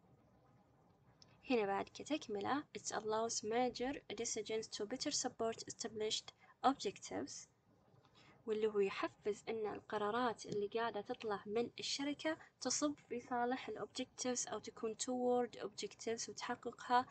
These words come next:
لنا. برضو هنا it allows more effective allocation of time and resources to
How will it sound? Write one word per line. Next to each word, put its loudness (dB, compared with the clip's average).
لنا. 2
برضو 2
هنا 2
it -6
allows 2
more 2
effective -6
allocation 0
of 2
time 0
and 0
resources 0
to 0